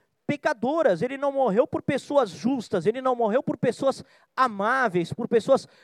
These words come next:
fáceis de lidar, né, Sarinha? Por pessoas, é, que, que não cometem problemas, que não cometem erros.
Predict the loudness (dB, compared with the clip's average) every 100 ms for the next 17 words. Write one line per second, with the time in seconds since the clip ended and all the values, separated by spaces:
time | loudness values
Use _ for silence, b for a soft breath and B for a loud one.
0 | b -20 2 4 4 2 -6 -10 -6 -6
1 | -6 -2 0 0 -2 -2 0 0 0 -2
2 | -2 -2 0 4 6 6 4 b b 4
3 | 4 4 -2 -10 -4 -4 2 2 4 -2
4 | -4 2 4 4 0 0 -2 -6 -4 -2
5 | -2 -4 -4 2 4 2